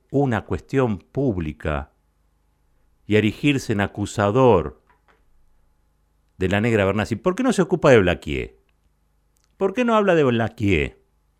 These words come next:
<clears throat> ¿Por qué no responde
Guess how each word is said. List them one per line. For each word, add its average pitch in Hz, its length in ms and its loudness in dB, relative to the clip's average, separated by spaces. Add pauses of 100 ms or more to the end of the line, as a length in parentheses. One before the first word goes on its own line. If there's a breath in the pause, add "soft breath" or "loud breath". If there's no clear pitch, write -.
(920)
<clears throat> - 1500 -18
¿Por 180 120 0
qué 214 80 0
no 233 120 6
responde 113 960 2